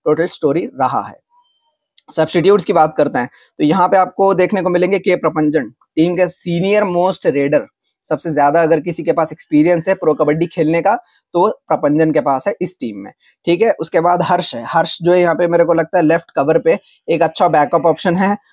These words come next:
और नवीन कुंडू लेफ्ट कॉर्नर, मैं हमेशा इनकी तारीफ कर रहा हूँ, जरूर इनके ऊपर नजर बनाए रखिए, आगे चल के कभी भी इनको चांस मिल सकता है मोहित की जगह और उस टाइम पे अच्छा करेंगे। और न-, अ, यहाँ पे मोनू हुड्डा हैं, विशाल टाटे हैं, उसके अलावा यहाँ पे सनी सहरावत, सनी सहरावत लास्ट सीजन अच्छा कर चुके हैं, हेड टू हेड मैचेस में आप देखिएगा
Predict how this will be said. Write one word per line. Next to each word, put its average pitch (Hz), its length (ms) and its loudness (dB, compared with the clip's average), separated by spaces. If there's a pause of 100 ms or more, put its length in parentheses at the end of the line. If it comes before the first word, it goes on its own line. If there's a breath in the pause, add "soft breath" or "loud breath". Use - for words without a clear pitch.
(140)
और 156 120 4
नवीन 165 340 2
कुंडू 180 300 2
लेफ्ट 160 320 2
कॉर्नर, 175 340 0
मैं 170 120 -2
हमेशा 160 380 0
इनकी 170 260 0
तारीफ 160 340 0
कर 156 120 0
रहा 170 140 0
हूँ, 185 140 -6 (100)
जरूर 160 380 2
इनके 170 200 0
ऊपर 165 280 -2
नजर 160 160 0
बनाए 160 280 -4
रखिए, 160 300 -6
आगे 143 320 -2
चल 160 180 -4
के 156 120 -8
कभी 151 380 -4
भी 214 120 -4
इनको 202 180 -8
चांस 170 320 -6
मिल 160 80 -4
सकता 160 260 -6
है 156 60 0
मोहित 151 300 0
की 156 80 -6
जगह 156 240 2 (320 soft breath)
और 147 100 2
उस 160 120 -2
टाइम 160 180 -2
पे 185 80 0
अच्छा 147 240 -2
करेंगे। 139 500 0 (300 soft breath)
और 147 140 2
न-, 147 300 4
अ, 139 260 4
यहाँ 147 240 0
पे 160 100 0
मोनू 156 300 2
हुड्डा 175 240 0
हैं, 180 220 0
विशाल 147 360 0
टाटे 131 300 0
हैं, 175 240 -2
उसके - 280 -8
अलावा 135 300 0
यहाँ 147 120 -4
पे 147 140 -4
सनी 170 260 -2
सहरावत, 156 400 2
सनी 190 240 -4
सहरावत 170 420 0
लास्ट 156 200 2
सीजन 156 240 -4
अच्छा 147 240 -4
कर 131 180 -8
चुके 165 240 -10
हैं, 170 60 -4
हेड 151 140 -4
टू 165 80 2
हेड 151 100 0
मैचेस 143 300 -2
में 127 60 -8
आप 120 60 -6
देखिएगा 160 540 0